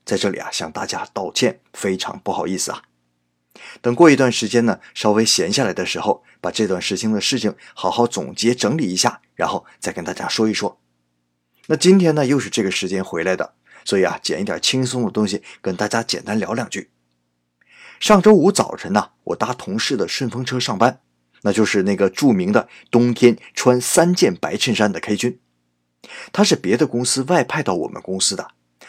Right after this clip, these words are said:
再过几个月就要回到原来的公司了。我就问他，“哎，要回去了，是不是感觉特兴奋呐？”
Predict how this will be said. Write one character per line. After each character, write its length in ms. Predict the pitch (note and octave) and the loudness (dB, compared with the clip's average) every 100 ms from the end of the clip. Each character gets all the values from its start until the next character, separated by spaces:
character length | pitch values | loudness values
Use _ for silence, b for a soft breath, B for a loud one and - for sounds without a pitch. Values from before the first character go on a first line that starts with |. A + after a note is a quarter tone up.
| B | B
再 180 | F#3+ D#3 | 4 4
过 160 | E3+ | 4
几 160 | B2+ - | 0 -2
个 160 | F2 | -6
月 220 | G2+ A#2+ - _ | -2 -2 -4 _
就 140 | G#2+ | 0
要 60 | F#2 | 0
回 200 | - E2 | -2 -4
到 140 | G2 | -4
原 160 | E2 E2+ | -6 -8
来 100 | F#2+ | -6
的 80 | - | -6
公 160 | G#2 | -4
司 160 | G#2 B2 | 0 0
了。 140 | - _ _ _ _ _ - | 0 _ _ _ _ _ -12
我 80 | - | -6
就 120 | - | 2
问 120 | A2 F#2+ | 2 2
他 240 | F2+ - _ - | -2 -6 _ -4
，“哎， 220 | - - B B B B | -4 -4 B B B B
要 120 | A#2+ | 2
回 240 | G2+ F#2 F#2 | 2 0 -2
去 140 | A#2 | 0
了， 140 | F#2+ | 0
是 120 | - A#2 | 0 -2
不 80 | |
是 80 | F#2+ | -2
感 160 | G#2 F2+ | -8 -10
觉 120 | F2+ | -10
特 200 | - - | -4 -2
兴 220 | - F#2+ | 0 -2
奋 160 | F#2+ F2+ | -4 -4
呐？” 160 | G2 | -6